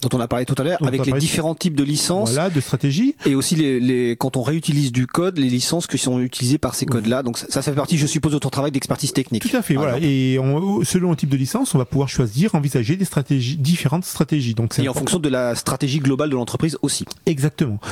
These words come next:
Speaker 2: Et puis aussi la gestion des contributions, à qui appartiennent, euh, au final les contributions. Donc il y a différentes stratégies, euh, notamment des accords de contribution ou du transfert,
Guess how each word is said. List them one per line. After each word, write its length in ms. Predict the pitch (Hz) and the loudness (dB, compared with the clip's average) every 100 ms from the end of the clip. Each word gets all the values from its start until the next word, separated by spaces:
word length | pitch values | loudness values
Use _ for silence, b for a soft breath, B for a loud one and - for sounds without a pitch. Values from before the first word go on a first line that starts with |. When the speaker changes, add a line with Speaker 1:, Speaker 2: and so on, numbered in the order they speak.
| B - | B -2
Speaker 2:
Et 140 | 160 | -2
puis 220 | - 190 | 0 2
aussi 240 | 170 - 254 | 2 0 2
la 220 | 131 127 | 2 2
gestion 400 | 113 147 - 170 | 0 0 2 2
des 80 | - | 2
contributions, 600 | 151 - 147 151 - 240 | 0 0 0 0 2 0
à 100 | 131 | 0
qui 280 | - 269 | 0 2
appartiennent, 840 | 226 165 147 - - 175 202 180 147 | 2 0 -4 -2 2 2 4 4 4
euh, 300 | 139 135 160 | 4 2 2
au 100 | 135 | 2
final 380 | - 156 156 | 2 2 4
les 100 | 123 | 2
contributions. 720 | - 123 - 135 151 - 285 | 2 0 0 -2 -2 0 2
Donc 240 | 180 127 - | 2 2 0
il 60 | |
y 0 | |
a 40 | 117 | -2
différentes 400 | 123 - 131 123 | -2 -2 -2 -2
stratégies, 640 | - 123 143 127 160 254 | -2 -2 0 0 2 2
euh, 220 | 151 120 120 | 4 2 0
notamment 340 | 120 131 135 | 0 0 0
des 160 | 120 127 | 2 0
accords 200 | - 127 | 0 -2
de 60 | |
contribution 600 | 135 - 127 139 - 226 | 0 0 0 0 0 2
ou 160 | 254 143 | 2 2
du 120 | 120 | 2
transfert, 520 | - 131 - 151 139 | 0 -2 0 0 0